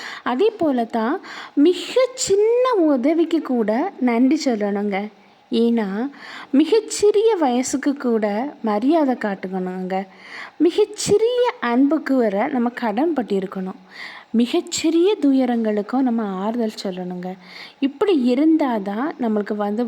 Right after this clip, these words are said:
வாழ்க்கையில வந்து மனிதாபிமானங்கிறது இருக்கு அப்படின்னு சொல்லி அர்த்தம்.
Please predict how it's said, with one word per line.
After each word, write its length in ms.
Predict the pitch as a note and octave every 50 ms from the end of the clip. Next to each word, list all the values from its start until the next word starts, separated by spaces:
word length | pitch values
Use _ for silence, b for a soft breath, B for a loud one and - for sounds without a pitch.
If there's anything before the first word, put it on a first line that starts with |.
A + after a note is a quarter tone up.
| G3+ G3
வாழ்க்கையில 760 | G#3 G#3 G#3 A3 B3+ D4+ D4+ D4+ - D4+ C4 A3+ G#3+ G3+ G3+ G3
வந்து 560 | G3+ G3 G3 F#3+ F#3 G3 A#3 C#4 - - - - -
மனிதாபிமானங்கிறது 1400 | G#3 G3 G3+ A3+ B3+ B3 C#4+ C#4 C4 C4 C4+ B3 A3+ G#3+ G#3 G#3+ A3 A#3+ A#3 A3+ G#3+ G3 G3 F#3+ F#3+ A#3 A3 G3+
இருக்கு 460 | G#3+ A#3 A#3+ D4 C#4+ - - C#4 A#3+
அப்படின்னு 300 | G3+ F#3+ - G#3+ A3+ A3
சொல்லி 320 | G#3+ - G3+ F#3+ F#3+ G#3
அர்த்தம். 640 | A3 A3 G3 F3+ - - - F3+ F3 F3+ G#3+ C#4 E4